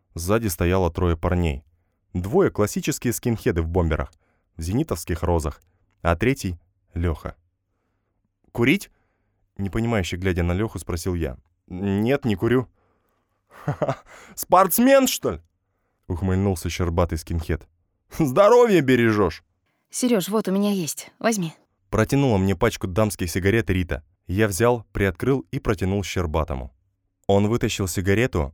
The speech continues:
Speaker 1: вставил в зубы и сказал: «Слышь, это, корешам еще дай». И я вновь открыл пачку.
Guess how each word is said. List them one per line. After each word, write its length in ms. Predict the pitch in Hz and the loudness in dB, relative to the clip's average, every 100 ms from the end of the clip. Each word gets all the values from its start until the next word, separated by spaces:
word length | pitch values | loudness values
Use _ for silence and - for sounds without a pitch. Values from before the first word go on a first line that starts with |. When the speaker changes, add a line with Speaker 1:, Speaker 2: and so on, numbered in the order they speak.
| _ | _
Speaker 1:
вставил 380 | - 110 98 90 | -4 0 2 2
в 60 | |
зубы 280 | 82 117 98 | 0 -2 0
и 20 | |
сказал: 540 | 85 - 85 82 69 - _ _ _ _ _ _ _ _ _ | -2 -2 -4 -2 -6 -8 _ _ _ _ _ _ _ _ _
«Слышь, 520 | - 170 247 233 - _ _ _ _ _ | -10 -4 0 0 -4 _ _ _ _ _
это, 400 | 147 131 87 82 _ _ _ _ _ - | 0 2 0 -6 _ _ _ _ _ -2
корешам 400 | 139 156 208 143 | 0 2 4 4
еще 160 | 110 | 2
дай». 260 | 127 165 - _ _ _ _ _ _ _ _ _ _ _ _ - | 4 4 2 _ _ _ _ _ _ _ _ _ _ _ _ -6
И 60 | |
я 200 | 90 92 | -2 0
вновь 280 | 90 107 - | 2 0 -2
открыл 380 | - 90 - 92 | -8 -6 -2 -2
пачку. 400 | 80 80 - - | 2 0 0 -10